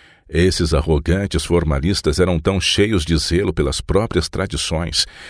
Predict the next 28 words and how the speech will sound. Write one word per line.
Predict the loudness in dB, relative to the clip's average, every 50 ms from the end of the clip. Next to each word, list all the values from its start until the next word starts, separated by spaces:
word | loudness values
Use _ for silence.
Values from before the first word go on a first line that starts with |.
| -20 -10 _
que, | 0
a | 0 0
fim | 0 -2 -4 -2
de | 0 -2
sustentá-las, | -2 0 -2 -2 -2 -2 -2 -4 -4 -4 -4 -4 -2 0 0 0 0 0
estavam | -2 0 0 -2 -2 0 -2 -4
prontos | -2 2 2 2 2 2 0 0 0 0
a | 0
violar | 2 2 2 2 2 0 0 -2 -2 -2 -4 -4 -2
a |
lei | -2 -2 -2 -2 -2 0 0 0 0 -2 -4
de | -6 -10 -12 -12 _
Deus. | -10 -10 -10 -10 -8 -6 -4 -2 -2 -4 -4 -8 _ _ _ _ _ _ _ _ _ _ _ _ _ _ _ _ _
À | -2 -2 -2
acusação | 0 0 2 2 2 2 2 -2 -2
feita | 0 0 0 0 0
por | 2 4 4 6
eles, | 6 6 4 4 2 -2 -2 -4
Jesus | -2 -2 -2 -2 -2 -2 -2 0
respondeu | -2 -2 -2 -2 -4 -4 -2 0 0 0 2
serenamente: | 0 -2 -4 -2 -2 -2 -2 -2 -4 -4 -4 -4 -4 -6 -8 -10 -12 -14 -8 -8 -8 -8 -8 -12 _ _ _ _ _ -20 _ _ _
"Trabalho | -2 -2 0 0 0 0 0 2 0 2 2 2
em | 2 2
perfeita | 2 2 0 0 -2 -2 -2 -2 -2 0 -2 -2
harmonia | 0 2 2 0 0 0 0 0 0 0 0 0 -2 -2
com | -2 -6 -6
meu | -4 -4 -6 -6
Pai." | -6 _ -8 -8 -6 -8 -10 -12 -14